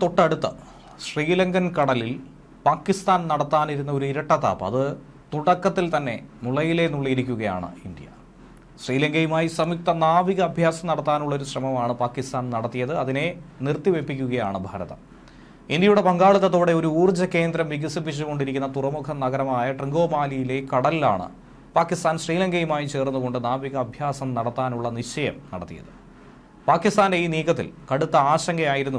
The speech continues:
ന്യൂഡൽഹി കൊളംബോയെ അറിയിച്ചത്. അതിനെ തുടർന്ന് ഈ തീരുമാനം മരവിപ്പിക്കുകയും ചെയ്തു. ഈ മാസം ആദ്യം പ്രധാനമന്ത്രി നരേന്ദ്രമോദിയുടെ നേതൃത്വത്തിൽ നടന്ന ശ്രീലങ്കൻ സന്ദർശനത്തിന് തൊട്ട് മുൻപുള്ള ആഴ്ചകളിലാണ് സംയുക്ത അഭ്യാസം ആസൂത്രണം ചെയ്തത്.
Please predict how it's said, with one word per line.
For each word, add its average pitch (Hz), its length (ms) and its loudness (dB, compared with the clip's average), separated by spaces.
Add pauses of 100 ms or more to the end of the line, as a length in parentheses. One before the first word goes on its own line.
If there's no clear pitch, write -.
(120)
ന്യൂഡൽഹി 135 380 -4 (100)
കൊളംബോയെ 151 460 2
അറിയിച്ചത്. 92 400 -6 (480)
അതിനെ 175 240 4
തുടർന്ന് 143 240 2 (200)
ഈ - 20 0 (100)
തീരുമാനം 147 560 -2
മരവിപ്പിക്കുകയും 127 680 -2
ചെയ്തു. 85 180 -14 (680)
ഈ - 20 2 (100)
മാസം 190 260 4 (120)
ആദ്യം 175 280 2 (360)
പ്രധാനമന്ത്രി 156 600 0
നരേന്ദ്രമോദിയുടെ 160 800 0
നേതൃത്വത്തിൽ 139 460 -4
നടന്ന 120 240 0 (160)
ശ്രീലങ്കൻ 139 500 -4
സന്ദർശനത്തിന് 135 640 -6
തൊട്ട് 151 320 -4
മുൻപുള്ള 180 340 2 (120)
ആഴ്ചകളിലാണ് 139 600 -2 (400)
സംയുക്ത 143 320 -4 (120)
അഭ്യാസം 143 540 -4
ആസൂത്രണം 131 520 -4
ചെയ്തത്. 82 300 -14